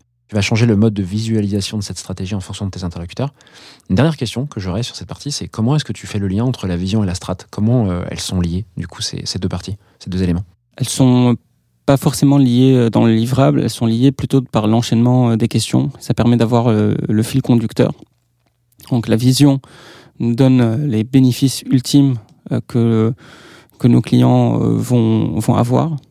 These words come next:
Speaker 2: Donc, et là, on est plutôt sur un horizon, euh, trois, cinq ans.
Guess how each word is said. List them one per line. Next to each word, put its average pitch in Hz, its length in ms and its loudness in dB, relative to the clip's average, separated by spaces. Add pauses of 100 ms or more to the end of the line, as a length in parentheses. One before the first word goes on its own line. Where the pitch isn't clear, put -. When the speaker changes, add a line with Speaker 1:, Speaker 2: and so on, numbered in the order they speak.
(140)
Speaker 2:
Donc, 123 180 -6
et 117 160 0
là, 123 240 2
on 120 100 0
est 113 60 2
plutôt - 260 -2
sur - 160 -4
un 120 80 0
horizon, 120 640 0
euh, 95 120 -2
trois, 120 440 0
cinq - 320 -4
ans. 139 140 -2